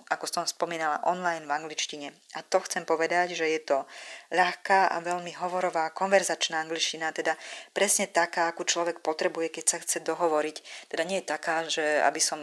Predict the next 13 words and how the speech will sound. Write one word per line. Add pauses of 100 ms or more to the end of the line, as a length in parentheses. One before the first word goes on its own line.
urobila
test
a
zvládla
skúšku, (320)
ale
aby
som
sa
normálne
rozprávala (320)
s
ľuďmi.